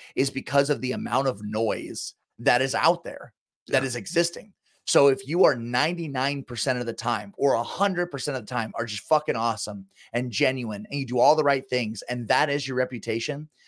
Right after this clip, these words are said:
Speaker 1: you one hundred percent can weather some douchebag trying to skull drag you on Google, like,
Speaker 2: Yeah.
Speaker 1: on your Google reviews. Like, you can stomach it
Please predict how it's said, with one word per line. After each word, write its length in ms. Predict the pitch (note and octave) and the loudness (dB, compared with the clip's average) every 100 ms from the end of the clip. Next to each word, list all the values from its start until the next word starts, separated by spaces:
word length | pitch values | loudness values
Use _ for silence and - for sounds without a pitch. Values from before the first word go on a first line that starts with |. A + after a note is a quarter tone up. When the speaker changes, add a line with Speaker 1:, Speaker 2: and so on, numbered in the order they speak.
| - - _ _ _ _ _ - | -20 -20 _ _ _ _ _ -10
Speaker 1:
you 260 | A#2 E3+ - | -2 0 0
one 260 | - C3 D#3 | 0 2 2
hundred 480 | C3 - D#3 F3 F3 | 2 0 0 0 -4
percent 460 | C3+ - D#3 G#2+ _ | -2 0 0 -2 _
can 260 | - C3+ A2 | -6 -6 0
weather 540 | C3 F3 G#2 G#2 A#2 _ - | 2 2 -2 -6 -8 _ -8
some 380 | - D3 D#3+ C3 - | -2 0 0 -4 -2
douchebag 760 | C3+ D#3+ - G#2 G#2 G#2 - _ - | 0 0 -2 -2 -2 -4 -8 _ -16
trying 260 | - C#3 D3+ | -2 0 0
to 80 | C#3 | -2
skull 460 | - - C3+ D#3+ | -2 2 4 4
drag 400 | A#2+ A2+ G#2+ A2 | 2 -2 -2 -4
you 260 | A2 G#2+ - | -6 -6 -2
on 320 | A#2 C#3 C3+ - | 2 2 0 -4
Google, 460 | C3+ C3 G2 C#3 _ _ _ _ _ - | -2 -2 -6 -14 _ _ _ _ _ -2
like, 100 | C3+ | 2
Speaker 2:
Yeah. 80 | C3+ | 4
Speaker 1:
on 160 | C3+ | 2
your 140 | C3 B2+ | 0 0
Google 260 | C3 D3 | 0 0
reviews. 480 | C3+ A#2+ B2+ B2 - | 0 0 0 -2 0
Like, 160 | C3+ C3+ | -2 0
you 100 | D3+ | 0
can 200 | F3 E3 | 0 0
stomach 400 | - E3 E3+ D#3+ | 2 2 2 0
it 220 | D#3 D#3 | 4 4